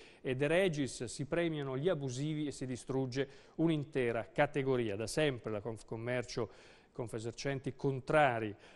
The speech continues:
a che, affinché, insomma, i concessionari di spiaggia facciano anche, eh, i ristoratori. Il comune ha prodotto l'ennesimo condono che sana un passato di malagestione e assenza di controlli. Mentre più sotto vedete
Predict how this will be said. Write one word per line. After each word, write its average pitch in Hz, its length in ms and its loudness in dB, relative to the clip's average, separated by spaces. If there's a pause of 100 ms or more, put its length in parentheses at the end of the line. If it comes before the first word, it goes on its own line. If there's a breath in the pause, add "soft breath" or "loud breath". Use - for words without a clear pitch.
(140 loud breath)
a 113 140 -6
che, 117 840 -2
affinché, 117 380 -8
insomma, 117 560 -4
i 113 420 -8
concessionari 123 720 -6
di 117 100 -8
spiaggia 123 640 -2
facciano 117 560 -6
anche, 117 520 -4 (340 loud breath)
eh, 107 800 -4
i 131 280 -6
ristoratori. 117 680 0
Il 117 80 -2
comune 175 380 2
ha 139 60 2
prodotto 156 480 4
l'ennesimo 151 520 2
condono 156 500 4
che 135 120 -4
sana 147 260 0
un 131 140 -4
passato 147 480 0
di 135 80 0
malagestione 147 720 0 (240 loud breath)
e 165 100 2
assenza 117 680 0
di 127 200 -4 (200)
controlli. 113 760 0
Mentre 143 280 0
più 147 140 -4
sotto 196 500 4
vedete 127 420 -2